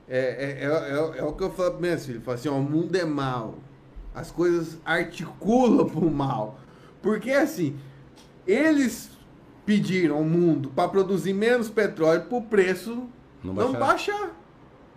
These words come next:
Speaker 1: Então, peraí, alguma coisa tem, alguém tá ganhando com isso aí,
Speaker 2: Como é
Speaker 1: não
Speaker 2: óbvio,
Speaker 1: somos nós.
Speaker 2: quem são os beneficiários disso? Quem são os donos dos, dos poços de petróleo?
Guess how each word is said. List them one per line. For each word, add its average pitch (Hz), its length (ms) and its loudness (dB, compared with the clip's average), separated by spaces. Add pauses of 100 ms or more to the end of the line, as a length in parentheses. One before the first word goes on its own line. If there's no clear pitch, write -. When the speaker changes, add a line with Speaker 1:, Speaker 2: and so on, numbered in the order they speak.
(1120)
Speaker 1:
Então, 370 320 0
peraí, 247 800 4
alguma 220 400 2
coisa 254 380 0
tem, 175 380 -2
alguém 214 400 2
tá 262 140 0
ganhando 185 460 2
com 165 140 -4
isso 170 220 -2
aí, 156 160 4
Speaker 2:
Como 156 60 2
é 143 40 4
Speaker 1:
não 156 80 6
Speaker 2:
óbvio, 196 380 6
Speaker 1:
somos - 60 -4
nós. 196 500 0
Speaker 2:
quem 170 160 -2
são 147 160 -4
os 131 100 0
beneficiários 107 640 -4
disso? 87 320 -6
Quem 143 140 -4
são 131 180 -2
os 101 120 0
donos 107 320 -4
dos, 90 220 -6
dos 92 180 -8
poços 117 420 -4
de 87 60 -10
petróleo? 87 520 -6